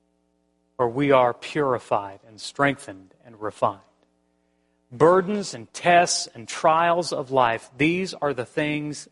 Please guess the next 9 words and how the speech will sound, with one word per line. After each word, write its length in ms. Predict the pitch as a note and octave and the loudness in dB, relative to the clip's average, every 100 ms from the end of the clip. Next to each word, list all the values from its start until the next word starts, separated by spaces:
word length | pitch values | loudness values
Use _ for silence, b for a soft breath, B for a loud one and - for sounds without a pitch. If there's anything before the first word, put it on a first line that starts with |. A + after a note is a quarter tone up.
| C3 | -6
that 200 | A#2+ - | -6 -2
bring 240 | C3+ D3 | -4 -2
us 260 | D3 C3+ - | -2 -4 -8
to 100 | - | -10
the 80 | A#2+ | -8
moment 460 | A#2+ C3 C3+ C3 - | 0 0 2 -2 -6
of 140 | A#2 | -14
the 80 | A2+ | -14
crucible. 400 | - B2 - - | -8 -8 -10 -18